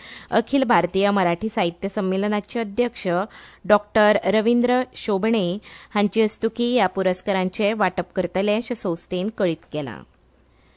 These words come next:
लोकसभा वेंचणुकेक लागून राज्यांत आचारसंहिता लागू जाल्ल्यान सगळ्या बेकायदेशीर गजालींचेर खर नदर दवरप चालू आसा. मुरगांव अबकारी विभागान दाबोळेच्या चिकळोणा बोगमाळो वाठारांतल्या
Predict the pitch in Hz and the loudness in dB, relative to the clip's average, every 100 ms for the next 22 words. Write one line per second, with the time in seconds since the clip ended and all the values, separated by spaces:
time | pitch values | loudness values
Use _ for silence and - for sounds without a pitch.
0 | _ _ _ _ _ _ _ - 220 226 | _ _ _ _ _ _ _ -4 -2 0
1 | - 262 294 277 - 240 254 247 262 220 | 2 4 6 4 2 -2 -2 0 0 2
2 | 214 226 208 185 - 202 202 - 190 190 | 2 2 0 -2 0 0 0 -2 -4 -2
3 | 214 247 240 196 196 - 214 208 226 190 | -2 -2 -4 -4 -4 -2 0 2 2 0
4 | 190 185 175 185 185 190 214 - - - | 0 2 2 2 0 -2 -4 -12 -20 -20
5 | - - 214 226 233 226 233 262 220 226 | -8 -2 2 4 6 4 4 2 2 0
6 | 254 240 202 180 180 202 233 233 - 226 | 0 2 4 4 2 0 0 -2 0 2
7 | 185 190 190 196 196 185 185 202 - 262 | 2 2 0 2 2 2 2 2 0 0
8 | 170 156 - 139 123 - _ - - - | 0 0 -4 -6 -8 -12 _ -20 -20 -20
9 | - 208 220 226 226 226 185 185 - 208 | -4 0 2 4 4 4 2 -2 2 2
10 | 226 214 185 190 226 214 196 226 - - | 2 0 0 0 0 0 0 -4 -12 -20
11 | - _ - 190 202 214 240 - 277 269 | -20 _ -4 2 4 6 4 4 0 0
12 | 240 - 202 202 208 214 185 175 180 196 | -2 2 4 4 2 0 0 0 2 2
13 | 202 208 190 185 196 202 - 214 214 | 4 4 2 2 0 0 0 2 2